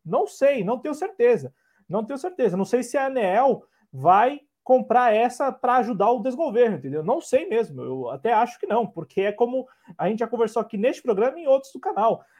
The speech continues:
O, o que manda é o capital, cara. Não é a conveniência eleitoral, não. O que manda é o capital. Se, é, os interesses, né, que estão em jogo ali,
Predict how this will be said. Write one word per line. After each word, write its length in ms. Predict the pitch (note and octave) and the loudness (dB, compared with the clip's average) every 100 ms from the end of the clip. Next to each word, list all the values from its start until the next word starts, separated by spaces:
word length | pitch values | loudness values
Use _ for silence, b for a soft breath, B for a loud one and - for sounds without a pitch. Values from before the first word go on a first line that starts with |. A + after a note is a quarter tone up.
| b | b
O, 180 | - - - | -20 -20 -12
o 120 | G#3 | -8
que 160 | - B3+ | -6 -2
manda 280 | A#3 D4+ | 0 0
é 40 | F4 | -2
o 40 | |
capital, 460 | F4+ F4 - A3 C4+ | -2 -2 0 0 0
cara. 300 | D#3+ A#2 B2+ | -6 -6 -8
Não 200 | F#3 F#3 | -6 -4
é 840 | A#3 D4 C4+ G3 D#3+ D3 C#3 C3+ | -4 -4 -2 0 0 0 -2 -2
a 100 | C3 | -4
conveniência 640 | - G3 G3+ F#3+ G3+ G#3 G3+ | -4 -2 0 0 -4 -2 0
eleitoral, 440 | G3+ G#3 A#3+ C#4+ | -2 0 -2 -2
não. 140 | C4 D4 | -4 -8
O 20 | |
que 120 | C#4 | -8
manda 200 | B3 A#4 | -6 -4
é 20 | |
o 20 | |
capital. 540 | A#4+ B4+ - A3 A3+ - _ _ | -4 -6 2 4 2 -2 _ _
Se, 640 | - - C4+ D4 A#3 D3+ - | -18 -8 -6 -2 -2 -4 -8
é, 400 | D#3+ E3 D#3 D3+ | -4 -2 -2 -2
os 220 | D#3+ D3+ G3+ | -4 -4 -2
interesses, 640 | G#3 F3+ E3 - C3+ - | 2 2 0 -6 -16 -12
né, 300 | D#3 E3+ C#3 | -6 -6 -6
que 180 | C3+ F3 | -10 -12
estão 320 | C3+ F3+ F3+ | -6 -4 -4
em 20 | |
jogo 280 | C3 D#3+ D3+ | -4 -4 -4
ali, 360 | D3 C#3+ B2 | -6 -6 -8